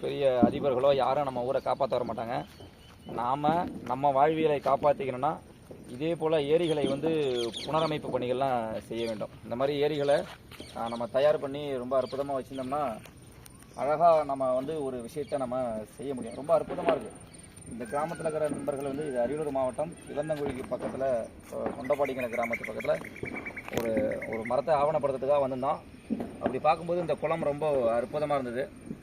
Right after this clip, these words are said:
இது இப்போ இந்த மழை சீசன் ரொம்ப அருமை. ரெண்டு, ரெண்டு, மூணு லேயர்ல கூட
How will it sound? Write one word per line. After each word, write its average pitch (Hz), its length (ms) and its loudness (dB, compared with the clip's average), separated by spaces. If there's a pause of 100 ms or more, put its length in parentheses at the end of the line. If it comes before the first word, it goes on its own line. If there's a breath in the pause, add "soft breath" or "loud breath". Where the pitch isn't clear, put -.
(200)
இது 113 140 -6
இப்போ 123 260 -6
இந்த 147 420 0
மழை 151 300 -2
சீசன் 160 300 -10
ரொம்ப 135 300 2
அருமை. 131 180 2
ரெண்டு, 131 260 -2
ரெண்டு, 139 240 -4
மூணு 151 220 -4
லேயர்ல 160 360 2
கூட 160 400 4